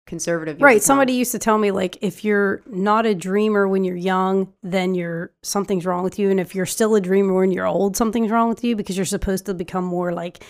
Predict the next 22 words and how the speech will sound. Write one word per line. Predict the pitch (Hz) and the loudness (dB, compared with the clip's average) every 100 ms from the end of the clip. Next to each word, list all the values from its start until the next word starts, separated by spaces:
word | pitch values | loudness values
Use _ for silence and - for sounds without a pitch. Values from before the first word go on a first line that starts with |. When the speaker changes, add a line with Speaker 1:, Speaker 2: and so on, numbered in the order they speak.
| - - - - | -20 -20 -20 -2
Speaker 2:
you | 202 | 2
know, | 180 180 185 | 2 -2 -6
I | 180 | -6
guess, | 175 175 - | -6 -6 -8
jaded | 165 185 196 185 | -4 -2 0 2
as | 190 170 | 0 0
you | |
get | 185 185 | -2 -2
older | 175 185 180 180 | 0 0 0 -2
and | 175 165 - _ _ _ _ _ - | -2 -6 -8 _ _ _ _ _ -12
lose | 180 220 214 180 | 0 2 4 2
that | 190 180 | 0 -2
dreamer | 170 190 196 185 | -2 0 2 0
thing | - 180 180 | -4 -4 -2
or | 180 | -2
whatever. | 175 175 170 175 - - _ _ | -2 -4 -4 -6 -8 -18 _ _
But | 220 | 0
mine | 220 226 233 | 4 4 2
went | 208 | 0
the | 180 | -2
reverse. | 165 202 170 - - - _ _ _ _ _ _ - | -2 -2 -4 -6 -14 -16 _ _ _ _ _ _ -6
So | - 240 220 214 - | 4 6 6 4 0